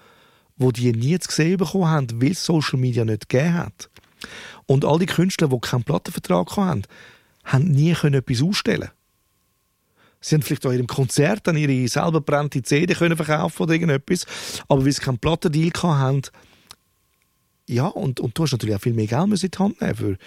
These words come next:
für Grafik, für den Druck, für all die Sachen, oder? Und, ähm,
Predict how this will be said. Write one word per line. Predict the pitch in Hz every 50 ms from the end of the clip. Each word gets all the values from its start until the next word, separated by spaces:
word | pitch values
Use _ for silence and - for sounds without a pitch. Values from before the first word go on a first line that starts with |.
| - - - - -
für | - 123
Grafik, | 110 - 110 107 113 135 127 131 127 -
für | - 117
den | 107 101
Druck, | - 120 151 190 - -
für | - - - 139 -
all | - 139 151
die | 160 175 175
Sachen, | 156 196 196 - - - - - 110 - _ _ -
oder? | 110 107 113 143 151 - - - - - - - - - - _
Und, | - 120 120 120 120
ähm, | 123 117 117 113 113 113 113 110